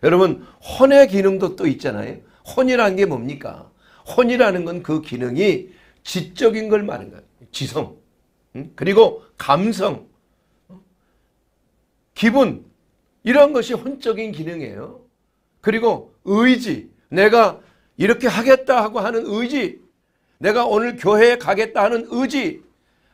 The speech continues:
또 오늘, "아니, 오늘 좋은 사람 약속이 있는데 교회 가기가 힘든데 목사님, 이번엔 좀 못 나가겠습니다." 예? 그 뭐라고 하겠어요? 어?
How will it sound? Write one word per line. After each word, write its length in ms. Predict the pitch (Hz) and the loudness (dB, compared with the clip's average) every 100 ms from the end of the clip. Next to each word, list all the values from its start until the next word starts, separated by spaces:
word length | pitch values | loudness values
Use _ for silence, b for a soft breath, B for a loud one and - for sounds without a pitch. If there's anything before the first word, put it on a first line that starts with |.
| _ | _
또 160 | - 175 | 2 2
오늘, 280 | 180 214 - | 0 -2 -4
"아니, 320 | 156 208 226 | -4 -4 -4
오늘 500 | 190 180 226 190 b b b b b _ | -4 -4 -4 -6 b b b b b _
좋은 320 | - 180 240 | -4 -2 0
사람 380 | 196 214 220 202 | -2 -2 -4 -6
약속이 460 | 160 190 254 233 220 | -8 -6 -8 -6 -6
있는데 440 | 196 208 214 202 | -6 -4 -4 -4
교회 280 | - 190 214 | -6 -2 -2
가기가 360 | 208 202 202 196 | -2 -6 -6 -10
힘든데 540 | 233 214 202 196 196 | -10 -8 -8 -6 -8
목사님, 600 | 185 180 190 196 196 190 b b b b | -8 -8 -6 -6 -6 -10 b b b b
이번엔 440 | 202 214 208 196 185 | -4 0 0 -2 -4
좀 180 | 202 | -6
못 100 | 175 | -4
나가겠습니다." 1000 | 190 190 180 180 180 190 165 175 185 175 - _ _ _ - | 0 2 2 -2 -6 -8 -4 -2 -2 -4 -10 _ _ _ -12
예? 200 | 160 - - _ _ _ _ _ _ _ _ _ _ | -12 -12 -18 _ _ _ _ _ _ _ _ _ _
그 100 | 330 | 0
뭐라고 420 | 247 269 277 277 | 6 6 6 4
하겠어요? 760 | 214 233 - 220 208 - - _ _ _ _ _ _ _ _ | -2 -6 -8 -10 -10 -14 -20 _ _ _ _ _ _ _ _
어? 220 | - 170 | -20 -20